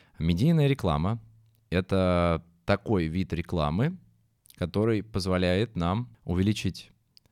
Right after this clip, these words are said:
знание о бренде, увеличить узнаваемость. Медийная реклама в двадцать третьем году,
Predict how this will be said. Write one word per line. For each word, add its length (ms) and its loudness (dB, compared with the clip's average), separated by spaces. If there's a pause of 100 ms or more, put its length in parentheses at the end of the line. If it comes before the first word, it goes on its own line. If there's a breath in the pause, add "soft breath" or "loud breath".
знание 520 2
о 40 4
бренде, 520 0 (320)
увеличить 600 -4
узнаваемость. 840 -2 (160)
Медийная 460 2
реклама 680 2 (220)
в 120 -18
двадцать 440 0
третьем 340 -2
году, 400 0